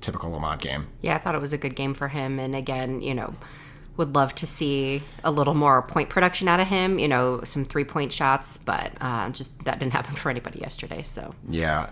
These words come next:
Speaker 1: Uh, next on the box score, Darian Trammell played twenty-seven minutes, three for eleven from the field, one for four from three.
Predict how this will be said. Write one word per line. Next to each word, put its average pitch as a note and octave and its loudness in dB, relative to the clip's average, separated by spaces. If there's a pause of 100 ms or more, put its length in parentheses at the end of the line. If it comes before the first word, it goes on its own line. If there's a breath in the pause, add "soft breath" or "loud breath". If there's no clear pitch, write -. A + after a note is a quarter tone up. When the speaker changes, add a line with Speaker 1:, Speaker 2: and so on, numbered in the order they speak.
Speaker 1:
Uh, G2 2
next A2 4
on B2 10
the A2 4
box A2 4
score, G#2+ 4
Darian G#2+ 4
Trammell G#2 2
played G2 2
twenty-seven A2 4
minutes, G#2+ 2
three C3+ 8
for C3 8
eleven B2 10
from B2+ 6
the A#2+ 6
field, D#3 4
one G2+ 2
for G#2+ -4
four A2+ 4
from G#2 0
three. B2 6